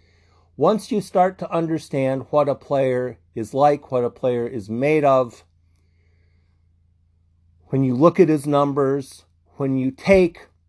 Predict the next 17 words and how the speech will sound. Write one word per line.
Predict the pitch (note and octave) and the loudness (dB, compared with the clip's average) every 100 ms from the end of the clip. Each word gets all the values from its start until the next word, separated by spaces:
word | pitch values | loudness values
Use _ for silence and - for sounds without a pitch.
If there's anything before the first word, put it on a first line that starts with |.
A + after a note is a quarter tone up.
| _ _ | _ _
five | - D#3+ E3 D3+ | 2 4 4 0
minutes | E3+ F3+ D3 C3+ - - - - _ _ _ _ _ _ _ _ _ | 0 0 0 -6 -16 -20 -20 -20 _ _ _ _ _ _ _ _ _
or | F#2+ G#2+ | -2 0
more | G#2+ B2+ C#3 B2+ | 2 4 4 2
if | A#2 B2 | -2 -6
you're | A2 | -4
really | A#2 A#2+ B2+ | -4 -2 -4
into | A#2 | -4
geeking | A2 A2+ B2 - A#2+ | -8 -6 -8 -6 -6
out | A#2 A#2+ | -4 -4
like | A#2+ A#2 A2 | -2 -4 -2
that, | C3 F#3 - _ _ _ _ _ _ _ _ _ _ _ _ _ _ - | -4 -4 -8 _ _ _ _ _ _ _ _ _ _ _ _ _ _ -6
if | D3+ - | -6 -4
you | D3+ | -4
take | F#3 A3+ - | 2 2 2
five | - F3 E3+ | 2 4 4
minutes | D#3+ D#3 B2+ B2 _ - - | 0 -2 -4 -8 _ -20 -20